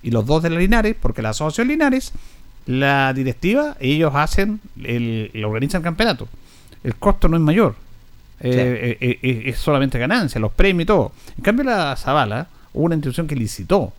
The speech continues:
Speaker 2: Exacto.
Speaker 1: Y licitó en cuatro millones y tanto. Y tiene que pagar el arriendo de la cancha. Y hemos dicho que son cerca de
Speaker 2: Arbitraje.
Speaker 1: ocho millones. Por lo tanto, obviamente que tienen que hacer tres jornadas para sacar,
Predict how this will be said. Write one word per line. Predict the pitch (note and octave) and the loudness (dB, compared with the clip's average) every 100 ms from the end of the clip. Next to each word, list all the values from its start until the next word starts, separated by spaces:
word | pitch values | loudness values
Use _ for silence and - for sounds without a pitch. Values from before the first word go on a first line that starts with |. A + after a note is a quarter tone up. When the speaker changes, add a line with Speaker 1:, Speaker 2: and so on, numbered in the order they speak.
| - - | -18 -8
Speaker 2:
Exacto. | A2+ - G#2+ - - | -6 -6 -8 -12 -12
Speaker 1:
Y | - | -4
licitó | A#2+ A#2+ A#2 D#3+ | -2 2 2 2
en | D#3 | 2
cuatro | D#3+ F3+ | 0 0
millones | D#3+ D3 E3 | 0 0 0
y | C3 | 0
tanto. | F3+ A#2 F#2+ G#2+ - - - - - - A2 | 0 -4 -6 -10 -12 -20 -20 -20 -20 -14 -6
Y | |
tiene | G#2+ B2+ | 0 0
que | A2+ | 2
pagar | A2+ B2 A#2+ | 0 0 -2
el | |
arriendo | G#2+ A2 G#2 | -2 -4 -4
de | |
la | G#2 | -2
cancha. | E3+ F#3 A#2 B2+ B2+ - | 0 0 -2 -8 -10 -12
Y | B2+ A2 A2 | -6 -4 -2
hemos | A#2 A2+ | -2 -4
dicho | E3+ E3 | -6 -6
que | B2 | -4
son | B2 | -4
cerca | - - | 0 2
de | C3 | 4
Speaker 2:
Arbitraje. | D3+ G#3 | 4 4
Speaker 1:
ocho | F#3+ | 2
millones. | E3 F3+ G#2 | 4 2 0
Por | - D#3 | 0 0
lo | D3+ | 4
tanto, | G3+ G3 F#3 D3 - - - - | 2 4 2 0 -6 -20 -8 8
obviamente | A#3 C4 B3 C#4+ G3+ D#3 D#3+ | 10 10 8 8 6 4 0
que | C#3 | 0
tienen | D#3 D#3 | 0 0
que | |
hacer | C3+ D#3+ - | 0 -2 2
tres | A#3 | 2
jornadas | - D#3 F#3 C#4+ G#3+ | 4 2 6 8 6
para | - C#3+ B2+ | 6 4 4
sacar, | - A#2 - E3+ | 0 -2 0 0